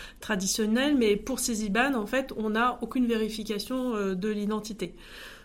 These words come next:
Donc, certains acteurs malveillants peuvent,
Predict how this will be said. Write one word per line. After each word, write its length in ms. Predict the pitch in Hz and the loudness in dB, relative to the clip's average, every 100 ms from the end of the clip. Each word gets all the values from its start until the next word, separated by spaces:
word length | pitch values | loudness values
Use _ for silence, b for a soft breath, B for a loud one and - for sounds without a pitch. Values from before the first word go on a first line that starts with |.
| - | 0
Donc, 320 | 220 262 262 - - - - - | 4 4 2 -4 -2 -2 -2 -2
certains 520 | - 247 - 247 233 | 0 0 2 2 4
acteurs 340 | 226 226 233 | 2 2 2
malveillants 540 | 214 208 208 208 262 294 | 2 2 2 2 2 2
peuvent, 440 | 269 214 208 - | 0 2 0 -2